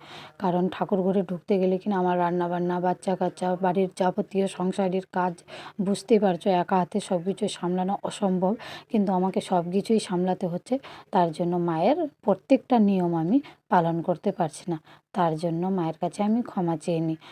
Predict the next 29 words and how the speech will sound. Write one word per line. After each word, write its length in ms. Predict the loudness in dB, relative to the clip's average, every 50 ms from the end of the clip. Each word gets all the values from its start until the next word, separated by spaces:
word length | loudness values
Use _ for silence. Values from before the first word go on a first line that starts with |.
| -20 -14 _ -2
তো 80 | -2
যাই 300 | 0 2 2 0 0 2
হোক, 180 | 2 0 0 2 2
মা 340 | 0 2 2 2 2 2 0
আমার 220 | 0 0 -2 -2 -2
পাশে 360 | 0 0 0 -2 -2 -2 0 0
আছে, 320 | 0 0 -2 0 -2 -2 -2 -4 -12 -20 -20 -20 -20 -20 -14 -4
তো 100 | 0 2 4 4 6 4 4 2 0 -4 -4
কোনো 360 | -2 -2 0 0 2 0 -2 -4 -4
ই 120 | -2 -2
নেই। 200 | 0 0 0 -2 -4 -8 -16 -20 -20 _ _
তারপরে 340 | 2 2 2 4 4 4 6
ওদিকে 360 | 6 4 2 0 2 2 0
সিঁদুর 640 | 0 0 -2 -2 -2 0 2 2 4 4 4 2 0 -4 _ _ -2
চন্দন 400 | 0 2 2 2 2 2 2 2
লাগিয়ে 640 | 2 2 0 -2 -4 -6 -2 0 2 2 2 0 -2 -4 -14 -20 -20 -12 -4
আর, 600 | -2 0 2 2 2 2 0 0 0 0 -2 -2 -4 -4
এ, 140 | -4 -6 -6 -4 0
চলে 220 | 2 4 4 4
আসলাম 380 | 2 2 0 0 0 0 0 0 2
হনুমান 340 | 2 4 4 4 4 4 2
ধাজার 340 | 2 0 2 2 2 0
কাছে। 220 | 2 0 -2 0 -2
এটা 160 | -2 0 0
বাইরে 340 | 2 2 2 2 2 0 0
আমার 180 | 0 0 0
হনুমান 400 | 0 0 0 0 0 0 0 -2
ধাজা 340 | -2 -2 -4 -2 -2 0 -2
আছে 260 | -2 -4 -2 -2 -2